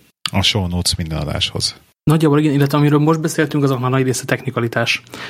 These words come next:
Speaker 2: Tehát, hogy hogyan, hogyan fésülünk össze X M L-eket, és abból aztán azt hogyan szolgáljuk ki tovább a feltételezett felhasználóknak. Ö, az egészen biztosan, ahogyan változtatjuk meg az embereket úgy általában, az, ö, az meg lényegesen túlmutat a, a podcast,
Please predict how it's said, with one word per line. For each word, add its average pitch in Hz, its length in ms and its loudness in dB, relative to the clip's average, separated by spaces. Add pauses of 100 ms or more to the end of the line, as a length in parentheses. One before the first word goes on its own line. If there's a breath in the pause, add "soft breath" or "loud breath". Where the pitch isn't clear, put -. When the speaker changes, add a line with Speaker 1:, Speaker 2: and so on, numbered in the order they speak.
(100)
Speaker 2:
Tehát, - 140 -16
hogy - 80 -2
hogyan, 143 260 4
hogyan 139 260 0
fésülünk 131 460 -2
össze 123 280 0
X - 120 -6
M 123 120 2
L-eket, 117 300 0
és 123 180 0
abból 123 200 0
aztán 123 300 -2
azt 120 160 -4
hogyan 127 180 0
szolgáljuk 120 400 0
ki 127 100 -4
tovább 120 280 0
a 120 40 -2
feltételezett 120 540 -2
felhasználóknak. 123 840 -2 (1120 loud breath)
Ö, 127 340 2
az 131 160 0
egészen 135 380 2
biztosan, 147 340 2
ahogyan 147 260 4
változtatjuk 131 480 -2
meg 131 80 2
az 123 80 0
embereket 127 420 0
úgy 123 120 0
általában, 117 640 0
az, 123 440 0
ö, 123 200 4 (260 loud breath)
az 120 120 0
meg 127 220 2
lényegesen 127 440 2
túlmutat 123 440 -2
a, 120 120 0
a 127 260 -2 (160)
podcast, - 440 -2